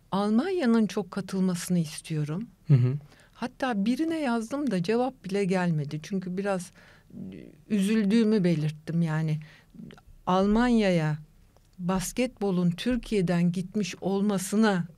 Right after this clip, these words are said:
Speaker 1: hürmeten diyeyim, katılması lazım gençlerin dedim ve son üç senedir katılmıyorlar. Zamanı da belli.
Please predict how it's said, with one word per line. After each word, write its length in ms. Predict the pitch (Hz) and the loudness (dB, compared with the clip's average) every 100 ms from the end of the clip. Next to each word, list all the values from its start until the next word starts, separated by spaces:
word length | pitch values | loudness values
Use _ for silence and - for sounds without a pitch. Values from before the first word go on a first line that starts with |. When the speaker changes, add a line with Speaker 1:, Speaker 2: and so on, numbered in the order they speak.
| _ _ _ _ _ _ _ _ _ _ _ - - - _ _ _ - - - - - | _ _ _ _ _ _ _ _ _ _ _ -20 -20 -20 _ _ _ -20 -20 -20 -16 0
Speaker 1:
hürmeten 680 | 254 285 226 175 151 151 147 | 4 6 6 4 2 0 0
diyeyim, 320 | 151 175 311 - _ - _ - - - _ _ | 0 0 -2 -6 _ -20 _ -20 -20 -20 _ _
katılması 640 | - 285 - 392 392 381 370 | -6 -4 2 2 4 2 2
lazım 520 | 349 240 185 202 196 | 2 2 0 0 2
gençlerin 640 | 190 175 175 185 165 151 143 - - - - - - _ - - - | 2 2 0 0 0 0 -4 -12 -20 -20 -20 -20 -20 _ -20 -18 -4
dedim 400 | 180 202 196 370 392 | 0 2 2 0 -4
ve 360 | 190 214 302 370 - | -4 -2 -2 -2 -10
son 500 | - - - 247 277 - | -16 -10 0 0 0 -4
üç 160 | 247 254 | -6 -6
senedir 460 | - 180 185 262 | -2 0 0 -2
katılmıyorlar. 1000 | 311 320 311 320 294 214 175 151 135 - - - - - - _ _ - | -4 -4 -4 -2 0 2 0 -2 -6 -12 -20 -20 -20 -20 -20 _ _ -14
Zamanı 680 | 151 185 170 185 196 233 262 | -4 2 4 4 4 4 4
da 180 | 247 | 4
belli. 540 | 180 170 151 156 190 | 4 2 0 -2 -2